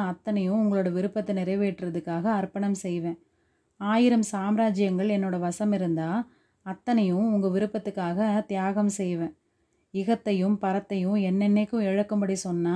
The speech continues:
அதுக்கும் சித்தமாயிருப்பேன். கொடிய பகைவர்களை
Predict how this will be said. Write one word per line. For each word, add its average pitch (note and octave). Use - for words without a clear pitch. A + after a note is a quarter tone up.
அதுக்கும் G3
சித்தமாயிருப்பேன். F3+
கொடிய A#3
பகைவர்களை G3+